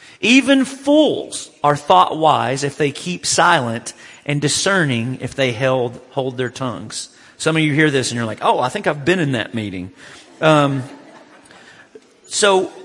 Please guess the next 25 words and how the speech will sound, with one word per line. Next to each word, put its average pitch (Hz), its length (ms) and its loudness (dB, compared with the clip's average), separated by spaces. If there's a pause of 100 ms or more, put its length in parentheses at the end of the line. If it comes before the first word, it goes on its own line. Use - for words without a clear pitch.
(140)
or 165 100 6
what 190 160 6
about 208 160 4
this 185 200 0
in 143 60 0
Proverbs 151 380 2
seventeen? 160 680 -2
"One 196 260 2
who, 226 180 4
whoever 220 640 2
would 214 160 0
foster 185 540 0
love 143 420 2
covers 170 420 0
over 143 300 0
an 135 80 0
offen-, 123 480 -4 (100)
offense, - 520 -8 (480)
but 147 380 4
whoever 170 460 2
repeats 208 520 -2
the 160 80 -6
matter 127 420 -2
separates 139 840 -4
close 131 600 -4